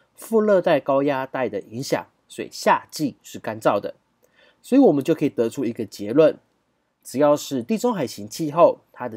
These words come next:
降水季节是属于夏干冬雨，它的成因呢会跟风带季有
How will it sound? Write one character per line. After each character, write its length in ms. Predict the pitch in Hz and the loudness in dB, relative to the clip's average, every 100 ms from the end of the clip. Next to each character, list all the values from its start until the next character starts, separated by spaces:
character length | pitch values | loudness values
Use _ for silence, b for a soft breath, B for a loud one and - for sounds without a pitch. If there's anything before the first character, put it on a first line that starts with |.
| - | -4
降 320 | - 196 117 | 0 0 -2
水 320 | - - - _ _ | -14 -12 -12 _ _
季 220 | - 151 | -8 -8
节 480 | - - 92 101 - | -8 -14 -10 -10 -12
是 160 | - 135 | -16 -16
属 200 | - 98 | -12 -14
于 100 | 110 | -14
夏 460 | - 190 139 - _ | -6 0 0 -2 _
干 320 | - 117 120 123 | -8 -8 -8 -10
冬 280 | - 120 131 | -6 -6 -6
雨， 160 | 107 - _ _ _ _ _ _ | -12 -14 _ _ _ _ _ _
它 80 | - | -4
的 100 | 143 | -2
成 240 | - 117 117 | -4 -8 -6
因 120 | 131 | -4
呢 100 | 117 | -4
会 140 | 135 | -6
跟 280 | 113 120 113 _ _ | -2 -2 -2 _ _
风 240 | 175 180 196 | -6 -4 -2
带 240 | 190 117 | -2 -2
季 460 | 113 - 117 98 - | -6 -10 -10 -10 -16
有 120 | - | -20